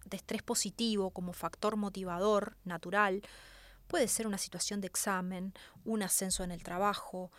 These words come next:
una evaluación de desempeño en el trabajo, una entrevista laboral, un nuevo emprendimiento o desafío que se me presenta, eh, o el simple hecho de enfrentarme a una situación nueva o diferente. Todas estas situaciones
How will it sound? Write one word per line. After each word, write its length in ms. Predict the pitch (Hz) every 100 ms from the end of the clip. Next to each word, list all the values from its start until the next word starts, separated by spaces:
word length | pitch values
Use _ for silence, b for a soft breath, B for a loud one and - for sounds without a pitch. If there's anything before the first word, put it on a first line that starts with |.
| B -
una 200 | 269 262
evaluación 680 | 208 190 170 - 220 220
de 80 | 208
desempeño 840 | 180 - 175 170 202 202 190 175 165
en 140 | 170 175
el 120 | 165
trabajo, 720 | 170 175 220 214 - 196 190 _
una 160 | 269 294
entrevista 540 | 262 202 196 196 -
laboral, 640 | 175 170 175 196 196 185 202 _
un 160 | 254 277
nuevo 200 | 285 330
emprendimiento 920 | 269 214 196 185 185 208 254 254 269 -
o 120 | 190
desafío 800 | 175 - 165 - 247 208 175 185 b b
que 100 | -
se 140 | - 175
me 120 | 160
presenta, 720 | - 165 240 233 190 - 175 b b b b b
eh, 180 | - 202 220
o 120 | 262
el 80 | 277
simple 460 | - 480 - 285
hecho 240 | 285 - 285
de 80 |
enfrentarme 760 | 226 - 185 185 214 240 254 277 -
a 100 | 196
una 200 | 220 240
situación 600 | - - 185 - 226 208
nueva 400 | 214 247 262 254
o 120 | - 190
diferente. 640 | 185 - 170 156 160 - - - B B - -
Todas 440 | - 392 370 330 -
estas 300 | 269 - 269
situaciones 760 | - - 190 - 262 285 311